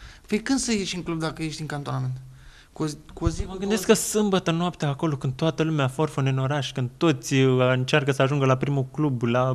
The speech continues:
Speaker 1: În vacanță.
Speaker 2: În vacanță, două săptămâni.
Speaker 1: Două săptămâni, păi când altcândva? Dacă ai meci duminică, sâmbătă ești în cantonament.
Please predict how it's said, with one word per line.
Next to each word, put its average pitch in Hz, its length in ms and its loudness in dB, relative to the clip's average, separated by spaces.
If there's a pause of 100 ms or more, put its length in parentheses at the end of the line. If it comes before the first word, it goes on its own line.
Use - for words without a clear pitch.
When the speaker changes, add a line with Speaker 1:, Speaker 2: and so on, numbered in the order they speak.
Speaker 1:
În 123 140 -6
vacanță. 214 540 -10 (680)
Speaker 2:
În 160 100 -16
vacanță, 160 300 -10
două 180 180 2
săptămâni. 165 480 -2 (200)
Speaker 1:
Două 302 160 -8
săptămâni, 277 540 -6
păi 208 100 -8
când 208 300 -4
altcândva? 131 460 -6 (880)
Dacă 165 240 -4
ai 180 80 2
meci 180 280 -4
duminică, 175 640 -4 (120)
sâmbătă 175 400 -6
ești 170 160 -8
în 170 60 -8
cantonament. 165 680 -6